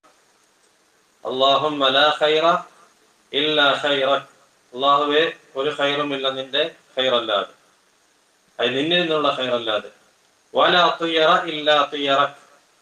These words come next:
ഒരു ശകുനവുമില്ല നിന്റെ ശകുനമല്ലാതെ, അതായത് നിന്നിൽ നിന്നുള്ള ശകുനമല്ലാതെ,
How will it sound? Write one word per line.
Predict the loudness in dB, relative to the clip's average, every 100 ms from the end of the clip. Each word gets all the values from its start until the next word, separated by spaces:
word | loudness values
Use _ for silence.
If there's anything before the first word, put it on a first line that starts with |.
| _ _ _ _ -2
ഒരു | 0 2 2 -2 -10 _ _ -8 -2
ശകുനവുമില്ല | 0 2 2 2 0 0 0 0 -6 -18 _ _ _ _ -10
നിന്റെ | -6 -4
ശകുനമല്ലാതെ, | -4 -4 -2 -2 -2 0 0 0
അതായത് | 0 0 -2 -4
നിന്നിൽ | -6 -6 -6
നിന്നുള്ള | -6 -6 -6 -6
ശകുനമല്ലാതെ, | -8 -8 -8 -8 -10 -12 -12